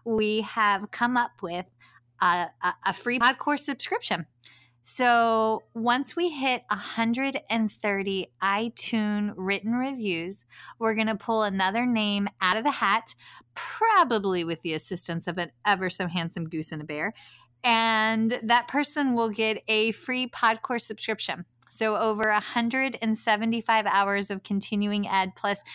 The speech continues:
nineteen new continuing hours each month. And there's a new episode every Monday, Tuesday, Wednesday,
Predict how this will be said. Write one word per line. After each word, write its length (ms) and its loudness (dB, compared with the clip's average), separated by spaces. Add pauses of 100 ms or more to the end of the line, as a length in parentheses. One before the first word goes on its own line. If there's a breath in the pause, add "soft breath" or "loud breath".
(220 loud breath)
nineteen 680 2
new 260 0
continuing 640 0
hours 500 0 (320 loud breath)
each 300 -2
month. 340 4 (460 loud breath)
And 800 2
there's 280 2
a 60 2
new 140 2
episode 640 2
every 300 2
Monday, 500 2
Tuesday, 600 0
Wednesday, 680 0